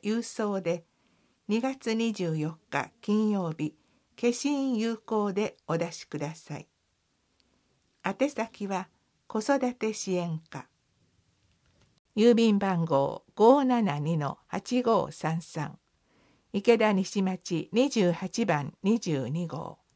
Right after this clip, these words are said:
電話八三八の零三七四。民間貸し農園の利用者を募集。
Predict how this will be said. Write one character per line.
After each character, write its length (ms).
電 320
話 240
八 280
三 300
八 360
の 340
零 280
三 440
七 340
四。 320
民 280
間 340
貸 260
し 140
農 240
園 260
の 300
利 160
用 220
者 280
を 220
募 140
集。 480